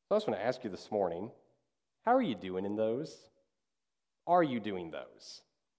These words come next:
Are you growing in those areas? And how are you growing in those areas? Because those are not just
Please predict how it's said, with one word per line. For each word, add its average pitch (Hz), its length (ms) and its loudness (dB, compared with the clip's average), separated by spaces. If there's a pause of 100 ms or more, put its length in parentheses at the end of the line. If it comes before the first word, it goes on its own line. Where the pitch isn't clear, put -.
(800)
Are 131 100 6
you 135 160 2
growing 131 500 8
in 104 220 -2
those 82 600 -8
areas? 76 720 -12 (1300)
And 123 120 0
how 180 280 2
are 113 60 4
you 95 140 -6
growing 85 360 -4
in 82 60 -8
those 80 200 -10
areas? 71 600 -16 (920)
Because 143 220 4
those 196 160 8
are 202 60 12
not 160 200 12
just 139 220 2